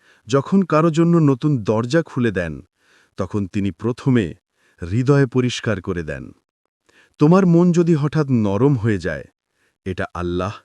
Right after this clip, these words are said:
তোমাকে স্পর্শ করছেন। তোমার চোখে পানি এলে,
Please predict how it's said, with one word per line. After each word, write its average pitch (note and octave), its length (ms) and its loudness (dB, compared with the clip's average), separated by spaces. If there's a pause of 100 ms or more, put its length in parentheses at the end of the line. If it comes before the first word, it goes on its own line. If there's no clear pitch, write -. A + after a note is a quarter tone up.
(340)
তোমাকে G2+ 280 -6
স্পর্শ B2+ 520 -4
করছেন। E2 520 -10 (880)
তোমার E3 220 4
চোখে F#3 360 -2
পানি E3 360 4
এলে, G#2+ 280 0